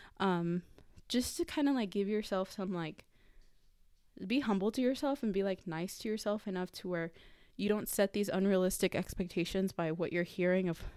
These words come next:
you know, maybe one day you might have a day off. Maybe one day, like, you might be sad and, like, that's <laughs> okay. Maybe it might not be a day.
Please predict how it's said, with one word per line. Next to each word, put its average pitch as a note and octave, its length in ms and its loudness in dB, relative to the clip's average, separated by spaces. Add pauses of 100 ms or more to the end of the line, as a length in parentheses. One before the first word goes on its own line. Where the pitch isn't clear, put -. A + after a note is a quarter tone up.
(120)
you F3+ 100 2
know, E3+ 220 2 (500)
maybe F#3+ 320 4
one G3 220 4
day G#3 120 4
you F#3+ 220 0
might G3 260 0
have G3 140 -2
a G3 40 -4
day F#3 140 0
off. F3 260 0
Maybe F#3+ 240 0
one G3 220 2
day, F#3+ 200 0
like, F#3 260 -2
you F#3+ 100 -2
might F#3+ 220 2
be G3+ 140 0
sad E3+ 320 -2
and, E3 100 -2
like, E3 160 -4
that's F3 240 -4
<laughs> A3 60 4
okay. F#3 500 2
Maybe A3 260 0
it G#3+ 60 -6
might G3 140 -4
not A3 140 -2
be A3+ 120 -2
a A#3+ 40 0
day. C4+ 320 -2